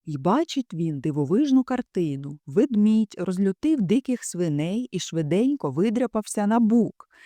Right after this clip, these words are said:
спираючись на міцні гілки, схожі на полички. З того бука ведмідь почав кидати галузям в розлючених свиней, які бігали навколо дерева й голосно рохкали.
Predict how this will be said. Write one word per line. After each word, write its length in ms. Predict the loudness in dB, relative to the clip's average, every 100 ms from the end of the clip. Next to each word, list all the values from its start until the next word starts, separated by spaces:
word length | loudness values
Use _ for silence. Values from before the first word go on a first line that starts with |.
| -20
спираючись 800 | -10 -2 0 2 2 0 -4 -4
на 100 | -2
міцні 440 | -2 -4 -4 -2
гілки, 580 | -2 -2 -2 -2 -2 -2 -4
схожі 560 | -12 -4 -2 0 2
на 120 | 0
полички. 840 | 0 0 0 -2 -8 -8 -10 -10 -14 _ _ -20 -20
З 120 | -16 0
того 300 | 2 4 2
бука 480 | 4 4 4 2
ведмідь 540 | 2 2 2 2 2 -2
почав 400 | -4 -2 -2 -2 -4
кидати 460 | -4 0 0 -2
галузям 720 | -2 0 2 2 2 0 -4 -2
в 40 |
розлючених 760 | 0 2 2 0 0 -2 -2 -4
свиней, 580 | -4 0 2 2 0 -8 -6
які 300 | -6 -4 -4
бігали 440 | -2 0 0 0
навколо 480 | -2 -2 -4 -2 0
дерева 540 | 2 2 0 -2 -4
й 80 | -6
голосно 640 | 0 2 2 0 -2 0 2
рохкали. 640 | 2 -2 -6 -10 -8